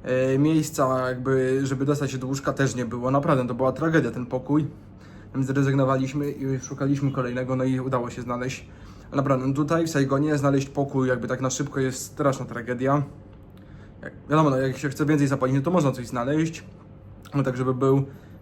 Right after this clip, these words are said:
e, w miarę czysty i tani, to jest bardzo ciężko, bo ogólnie tutaj też jest na przykład dużo takich pokoi, że albo właśnie okna nie mają,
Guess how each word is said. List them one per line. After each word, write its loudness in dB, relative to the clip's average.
e, 0
w -2
miarę 4
czysty 0
i -2
tani, 4
to 2
jest 2
bardzo 2
ciężko, -4
bo 2
ogólnie 0
tutaj -4
też -8
jest -6
na -2
przykład -2
dużo 0
takich -4
pokoi, -2
że 0
albo 2
właśnie -2
okna 2
nie 6
mają, 4